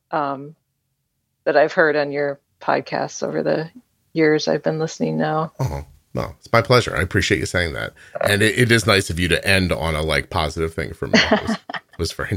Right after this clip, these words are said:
Speaker 2: nice of you, too. <laughs> All right.
Speaker 1: I'm
Speaker 2: Um,
Speaker 1: from Minnesota, Minnesota nice.
Speaker 2: Min-, is that, is that the phrasing? Minnesota nice?
Speaker 1: Yes. Yeah. You've never heard that? Oh, you gotta Google it. I'm
Speaker 2: Is that
Speaker 1: sure there's tons about it.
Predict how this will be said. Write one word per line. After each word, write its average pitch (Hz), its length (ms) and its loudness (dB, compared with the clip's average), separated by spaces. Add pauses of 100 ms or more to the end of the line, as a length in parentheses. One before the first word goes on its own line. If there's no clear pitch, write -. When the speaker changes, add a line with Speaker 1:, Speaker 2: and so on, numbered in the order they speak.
Speaker 2:
nice - 200 -4
of 101 100 -4
you, 80 120 -4
too. - 260 -8 (360)
<laughs> - 360 -20
All - 60 -4
right. 80 220 -4 (360)
Speaker 1:
I'm 113 80 0 (200)
Speaker 2:
Um, 107 160 0
Speaker 1:
from 104 100 -4
Minnesota, 190 600 2
Minnesota 180 480 -6
nice. - 480 -12 (140)
Speaker 2:
Min-, 135 240 4 (120)
is 127 140 0
that, 110 200 0
is 131 120 0
that 104 200 2
the 110 100 2
phrasing? 127 500 2
Minnesota 101 420 0
nice? 98 480 -4 (600)
Speaker 1:
Yes. 160 600 2 (320)
Yeah. 147 280 4
You've 156 160 -6
never 165 200 2
heard 165 180 2
that? 196 260 4 (120)
Oh, 151 80 -4
you 151 120 -4
gotta 151 180 -2
Google 143 340 0
it. 135 180 2
I'm 156 40 -10
Speaker 2:
Is 151 80 -8
that - 60 -2
Speaker 1:
sure 147 140 -4
there's 143 220 -6
tons 156 240 -8
about 147 280 -6
it. 147 160 -8